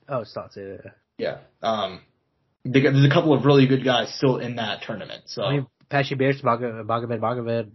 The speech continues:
Speaker 1: Rufion versus, uh, Sabatella, which is gonna go down, and obviously the finals of whatever we get.
Speaker 2: Exactly, exactly. So there's, there's still good, good guys in there, but
Speaker 1: The Grand Prix
Speaker 2: Mm-hmm.
Speaker 1: are always good. Let's just be honest.
Speaker 2: Yeah. So Scott Coker announced yesterday on the M M A Hour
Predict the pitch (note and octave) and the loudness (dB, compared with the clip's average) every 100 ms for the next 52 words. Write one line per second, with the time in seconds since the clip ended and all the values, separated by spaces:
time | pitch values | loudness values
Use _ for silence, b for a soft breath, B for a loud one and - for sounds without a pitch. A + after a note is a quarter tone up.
0 | - B2+ C3+ B2 A#2 G#2+ A#2 - A2+ G#2+ | 0 2 4 4 2 2 -4 -6 -4 -2
1 | G#2 - G#2+ G#2+ A#2 A2 G#2+ - G#2+ G#2 | -2 -4 -6 -4 -4 -4 -8 -6 -6 -4
2 | G#2+ A2 G2+ G2+ G#2+ G#2+ G2+ G#2 B2 A#2 | -4 -4 -2 -4 -4 -6 -4 -2 -2 -2
3 | G#2 G2 G#2 G2 F#2+ F#2+ G#2+ A#2 _ C#3 | -4 -2 -2 -2 -4 -4 -4 -6 _ 2
4 | C3+ C#3+ C#3 - - - B2+ C3 - - | 4 4 2 -2 -12 -10 -2 -2 -2 -6
5 | B2+ C3+ - D3+ E3+ F3+ C3 A#2 - B2 | -6 -6 -2 0 6 6 6 0 -4 -2
6 | C3 B2 G#2 G2 F#2 E2+ - - A2 - | 0 0 -2 -8 -8 -8 -6 -6 -6 -6
7 | _ _ _ A#3 C4 D#4 F4+ E4 E4 G#3+ | _ _ _ 6 10 8 8 8 8 10
8 | G3 G3 E3+ C3 A#2 D#3+ E3 E3+ D#3+ B2 | 8 8 4 -2 -2 -2 -4 -6 -2 -2
9 | G2 - - D#3 F#3 G#2 C2+ - - - | -2 -10 -8 4 4 4 -2 -10 -6 2
10 | D#3+ D3 C3+ - - F3 G#3 A3+ G#3+ G#3 | 6 6 6 0 -2 4 4 4 -2 -2
11 | E3 C#3 C3+ C#3 C#3 G2+ F#2 G#2+ G#2 G#2+ | -2 -4 -4 -6 -6 -8 -8 -8 -10 -8
12 | G#2 G2 G2 F#2 E2 | -6 -4 -4 -6 -8